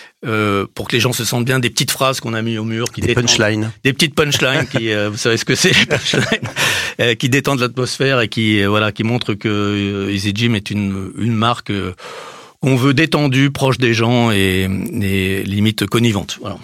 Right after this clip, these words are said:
Speaker 2: Donc en gros, bien-être humain, moderne, chaleureux, familial, bienveillant, sport santé ?
Speaker 1: Ouais,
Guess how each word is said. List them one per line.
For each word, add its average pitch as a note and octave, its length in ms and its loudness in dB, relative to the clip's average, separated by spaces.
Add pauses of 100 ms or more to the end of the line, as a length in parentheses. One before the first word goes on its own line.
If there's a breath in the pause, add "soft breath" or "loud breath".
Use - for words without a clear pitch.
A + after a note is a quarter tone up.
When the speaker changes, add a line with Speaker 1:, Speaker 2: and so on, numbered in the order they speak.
(140)
Speaker 2:
Donc G#2 120 -2
en A#2+ 80 2
gros, A#2+ 160 2
bien-être C3+ 720 0
humain, C#3 400 0
moderne, C#3 460 0
chaleureux, B2+ 480 0
familial, C3 560 2
bienveillant, B2+ 480 2
sport C3 220 0
santé ? D3 380 2 (680 loud breath)
Speaker 1:
Ouais, - 260 2